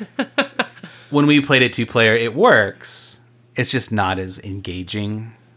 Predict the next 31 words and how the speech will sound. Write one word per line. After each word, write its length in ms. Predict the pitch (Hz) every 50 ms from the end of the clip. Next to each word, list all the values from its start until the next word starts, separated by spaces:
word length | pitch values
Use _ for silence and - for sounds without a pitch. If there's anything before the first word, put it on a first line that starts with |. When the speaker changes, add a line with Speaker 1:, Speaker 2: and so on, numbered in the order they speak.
| _ -
Speaker 1:
Maybe, 380 | - 339 339 262 185 165 156 160
yeah. 360 | 160 170 185 185 175 160 156
Speaker 2:
Or 60 | 160 160
maybe 480 | 165 175 190 208 214 208 185 160 - - -
when 200 | - 127 139 139
you 100 | 135 127
play 220 | 127 - 135 120 117
it 60 | 107
as 120 | 107 98 -
two 140 | - 104
player, 540 | 101 - - 101 98 92 90 90 90 92 - _ - - _ _ _ _ _ _ _ _ _ _ -
you're 180 | 127 123 131
so 260 | 131 - - - 147 135
worried 340 | 120 113 113 113 113 110
about 480 | 110 98 104 101 101 - - 104 98 - - -
telling 400 | - - 117 104 95 92 92 95
the 120 | 95 95 98
other 120 | 92 87
person. 720 | 87 - - - 113 113 - - - 151 156 170 190 202 208 _ _ _ _ _ _ _ _ _ _ -
Like, 240 | 127 123 117 - -
I 80 | - 147
find 280 | - - - 226 202 165
it 120 | 135 113
not 340 | 117 113 113 113 113 - -
fun 320 | - - 117 110 107 104 107
when 100 | 107 110
you 100 | 113 104
have 240 | 95 110 104 101 -
to, 100 | - 107
like, 300 | 95 98 90 90 - - - - - _ _ _ _ _ _ _ _ _ _ _ _ _ _ _ _ _ _ _ _ _ _ _ _ _ _ _ _ _ _ _ _ -
bluff 680 | 92 - 107 101 107 101 104 110 117 - - - -